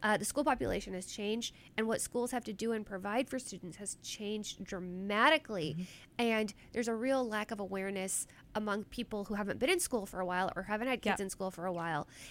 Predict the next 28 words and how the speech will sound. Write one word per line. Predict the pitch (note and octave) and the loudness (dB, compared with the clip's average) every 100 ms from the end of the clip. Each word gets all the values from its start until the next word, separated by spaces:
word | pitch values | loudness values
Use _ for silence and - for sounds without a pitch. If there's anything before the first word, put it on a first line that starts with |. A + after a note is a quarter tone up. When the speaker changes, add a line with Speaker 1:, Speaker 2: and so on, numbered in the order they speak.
| - C#4 | 2 6
Speaker 1:
And | D4 - - | 6 4 4
honestly, | B3 D#4+ F#4 F#4+ F#4 - - - | 6 8 6 2 0 -2 -8 0
the | |
needs | A#3 A#3+ D4+ E4 - | 2 6 6 4 2
of | B3 | -2
students | - - - E4+ A4+ G#4+ D#3+ G2 - - - - - | -2 -6 2 6 8 8 4 -2 -6 -8 -10 -20 -4
have | A3+ A3+ | 0 2
changed. | - - A#3 F#3+ D#3+ - - - - - | 0 0 2 2 2 -2 -6 -8 -4 2
Like, | C#4+ - | 2 4
even | D#4+ G#4 | 2 4
in | G#4 G4+ | 2 0
Parkway | - B3+ A#3+ B3 G#3+ A3 A3 A3+ | 0 0 2 2 4 6 4 2
or | G#3 F#3 | 0 0
Rockwood | G3 A#3+ C4 C4 A#3 A3+ A#3 | 4 6 6 4 0 2 2
or | A#3 F3+ - - - | 2 0 -4 -12 -6
Clayton | - C4+ C#4 A3+ A3+ A3+ | 4 6 6 2 -2 0
or | G#3+ | 2
Brentwood, | G3+ D4 D4+ B3 A3+ A#3 - - - - - | 6 8 8 8 8 6 2 -16 -20 -16 2
there | C4 C4 D#4 | 8 10 10
are | D#4+ D#4 | 10 10
a | C#4 | 8
lot | A#3+ A3+ A#3 C4+ | 4 4 6 6
more | A3 G3+ | 2 0
students | A3+ - C4 B3 A#3 - - - - - | 0 0 2 2 2 -4 -12 -20 -20 -2
that | A#3 A3+ | 0 2
have, | B3 A#3 A3+ A3 - - | 4 4 4 0 -4 0
um, | G#3+ G3+ G#3 - - - - - | 0 0 -6 -14 -20 -20 -12 -2
emotional | A#3+ A3 A#3+ - B3 | 2 4 2 2 -2